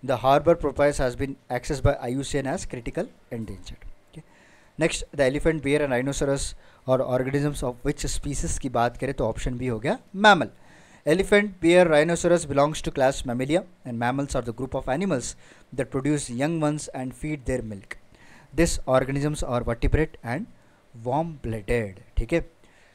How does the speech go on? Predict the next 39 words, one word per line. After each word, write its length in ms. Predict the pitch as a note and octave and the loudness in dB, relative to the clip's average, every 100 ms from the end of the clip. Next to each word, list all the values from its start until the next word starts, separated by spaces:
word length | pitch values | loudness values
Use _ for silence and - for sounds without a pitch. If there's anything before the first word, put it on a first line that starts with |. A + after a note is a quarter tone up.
| _ | _
चलिए 180 | - B2 | -6 -4
नेक्स्ट 240 | B2+ D3 D#3+ | -4 -2 -2
देखते 260 | D#3+ F3 | 0 0
हैं। 80 | C#3 | 0
Human 260 | D3+ F3 E3+ | -2 0 2
belongs 240 | D3 D3+ - | 2 0 -2
to 140 | E3 | -2
class 240 | D3 D3 - | 0 0 -2
Mammalia 400 | C3 D#3 D#3 E3+ - - - | -2 0 2 2 -2 -20 -12
which 220 | C3+ D3+ D3 | -6 -2 0
does 120 | E3+ C#3+ | 0 2
not 180 | D#3 - | 2 2
contain, 440 | C#3 D3+ D3 C3 - | -2 0 -2 -4 -4
uh, 220 | B2+ B2 | -2 -2
which 180 | B2 D3+ | -2 -2
of 120 | C3+ | -2
the 120 | C#3+ | -2
following, 340 | C3 B2 F3+ A3+ | 0 0 0 -6
that 140 | B2 D3+ | -8 -6
is 140 | D3+ A#2 | -2 -4
option 260 | - C#3 B2 | -2 -6 -4
बी 80 | |
हो 140 | B2+ A2 | -4 -2
गया 160 | D3+ A#3+ - _ _ A#2+ | -4 -6 -14 _ _ -10
lizard 500 | A#2 A#2 B2+ A#2 G#2+ | -6 -4 -2 -4 -6
दोस्तों। 260 | G#2 - - _ _ _ _ _ _ _ _ _ - - - | -14 -14 -16 _ _ _ _ _ _ _ _ _ -20 -16 -6
Mice, 420 | B2 C#3 C3+ - | 0 0 0 -2
cats, 440 | - B2 B2+ - | 2 4 4 0
pigs 260 | - B2+ - | -4 -6 -6
belong 300 | A#2+ A#2+ B2+ | -4 -2 -2
to 100 | - | -6
class 360 | A#2+ A2+ A#2+ - | -6 -4 -4 -6
Mammalia 480 | A2+ A2+ A#2+ D3+ F#3+ | -6 -4 -4 -4 -2
while 280 | A#2+ A#2 A2+ | -4 -4 -4
lizards 320 | C#3+ C#3+ - | -4 -4 -4
belongs 300 | A#2 A2 A2+ | -4 -4 -6
to 80 | C3+ | -10
class 320 | A#2 C#3 - | -8 -6 -8
Reptilia। 520 | A2 - A2+ G2 F#2+ | -10 -12 -12 -12 -16